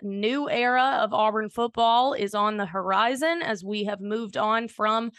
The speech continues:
our last head coach. Seemingly inevitable and certainly a talking point for a very long time, arguably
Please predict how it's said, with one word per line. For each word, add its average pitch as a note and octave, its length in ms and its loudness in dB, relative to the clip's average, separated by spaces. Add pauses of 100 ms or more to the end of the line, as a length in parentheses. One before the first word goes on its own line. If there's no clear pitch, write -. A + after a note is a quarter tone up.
(280)
our G#3 160 2
last G#3 400 0
head G3 280 -2
coach. F4+ 540 0 (320)
Seemingly E4 680 0
inevitable B3+ 720 2
and A3 200 0
certainly A#3+ 580 0
a G#3+ 100 0
talking A3 440 0
point - 580 -4 (720)
for A3+ 120 2
a A3 80 4
very F#3 300 0
long F3 260 -2
time, E3+ 400 -2
arguably F#3+ 840 0